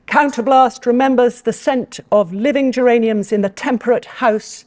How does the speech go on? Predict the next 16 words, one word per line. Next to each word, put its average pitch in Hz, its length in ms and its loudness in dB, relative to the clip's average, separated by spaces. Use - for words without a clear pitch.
at 196 140 -6
the 214 160 -6
Oxford - 520 -2
Botanic 214 480 -4
Gardens, 170 500 -4
maybe 202 260 -2
ten 220 320 -4
minutes' 208 380 -4
walk 180 320 -6
from 170 200 -8
here. 147 320 -8
You 226 140 0
slide 247 600 0
the - 100 -4
door 226 320 2
open 240 480 -2